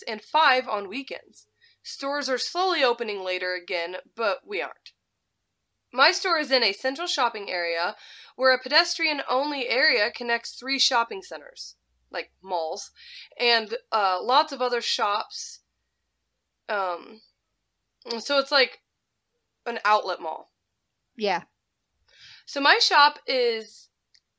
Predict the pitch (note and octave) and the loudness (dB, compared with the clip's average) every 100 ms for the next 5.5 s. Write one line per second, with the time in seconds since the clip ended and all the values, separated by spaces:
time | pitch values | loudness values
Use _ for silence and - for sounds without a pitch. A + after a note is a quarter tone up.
0 | _ C4+ C4 A#3+ B3 D4+ G#3+ - A#3+ G3+ | _ 2 2 0 2 4 4 0 -4 -4
1 | - G3 F#3 F3 E3 F3 G#3+ A3+ - B3+ | -8 -8 -4 -4 -4 -6 -8 -12 -6 -2
2 | B3 - C#4 C#4 - A#3 A3 - - - | -2 0 0 0 -4 -12 -8 -6 -6 -4
3 | D#4 F#4 - - - _ _ _ - F#3 | -4 -4 -6 -14 -20 _ _ _ -4 -2
4 | F3+ F3 F3+ - _ _ _ _ _ _ | -2 -4 -6 -6 _ _ _ _ _ _
5 | - A3+ G#3 F3+ - | 0 2 2 0 -2